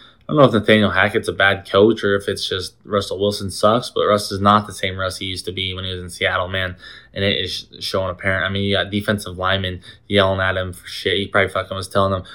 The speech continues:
"Hurry up, get off the field, guys, come on." And, you know, some shit like that. "Run, pass." He was like, "Okay."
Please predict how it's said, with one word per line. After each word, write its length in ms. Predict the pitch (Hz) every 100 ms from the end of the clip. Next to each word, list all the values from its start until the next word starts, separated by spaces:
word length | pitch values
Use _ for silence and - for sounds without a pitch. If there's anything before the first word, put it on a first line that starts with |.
| -
"Hurry 220 | - 147
up, 120 | 165
get 120 | 135 151
off 100 | 151
the 100 | 170
field, 260 | 214 214
guys, 280 | 208 175 170
come 160 | - 196
on." 480 | 226 196 190 185 175
And, 80 | 127
you 80 | 95
know, 100 | 92
some 220 | 95 95
shit 180 | - -
like 120 | -
that. 220 | 98 90
"Run, 260 | 135 180 180
pass." 400 | 202 180 160 143
He 120 | 113
was 140 | 95
like, 160 | 95 -
"Okay." 560 | 101 113 101 58 -